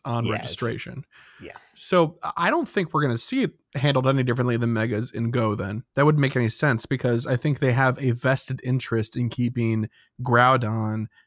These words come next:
Speaker 1: a, a repeatable and farmable raid.
Speaker 2: Yeah, I mean, you still have to farm for X L candy, even if you had six Primal Groudon,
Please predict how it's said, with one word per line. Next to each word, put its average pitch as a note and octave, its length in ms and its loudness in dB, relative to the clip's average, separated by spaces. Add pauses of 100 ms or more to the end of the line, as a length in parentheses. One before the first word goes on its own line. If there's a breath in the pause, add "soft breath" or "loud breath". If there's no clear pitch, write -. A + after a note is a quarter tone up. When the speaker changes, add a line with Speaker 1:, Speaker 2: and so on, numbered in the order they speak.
(160)
Speaker 1:
a, A2+ 560 0 (140)
a A2 300 -2 (1300)
repeatable C3+ 720 2
and A2+ 120 4
farmable A2 520 0
raid. G#2 340 -4 (540)
Speaker 2:
Yeah, C#3+ 240 4 (240)
I C#3 80 0
mean, B2 600 2 (400)
you G2 100 -10
still - 180 -4
have F#2+ 80 -2
to F#2 80 -10
farm F2+ 320 -4
for - 120 -10
X F2 220 -8
L E2+ 100 -2
candy, E2+ 360 -8
even D#2 180 -10
if D#2 120 -18
you F2 60 -8
had D#2 160 -10
six - 220 -12
Primal D2+ 320 -12
Groudon, D2 480 -12